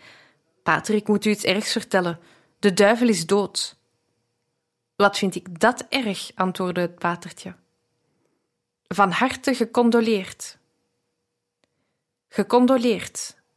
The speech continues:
zei de pater. "Waarom?" riepen beide jongens tegelijk. "Ik heb zo met jullie te doen, nu jullie wees zijn geworden." De goeie pater had een vleugje ironie niet kunnen onderdrukken.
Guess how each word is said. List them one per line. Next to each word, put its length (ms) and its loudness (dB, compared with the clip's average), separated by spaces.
zei 220 -6
de 80 -8
pater. 560 -12
"Waarom?" 400 2
riepen 300 0
beide 240 2
jongens 280 0
tegelijk. 580 -4
"Ik 100 -6
heb 120 6
zo 240 4
met 180 4
jullie 220 2
te 120 -2
doen, 420 0
nu 240 4
jullie 320 0
wees 280 2
zijn 220 -2
geworden." 600 -4
De 140 -2
goeie 280 4
pater 360 -2
had 140 -2
een 120 -4
vleugje 400 -2
ironie 400 2
niet 220 2
kunnen 220 -2
onderdrukken. 760 -6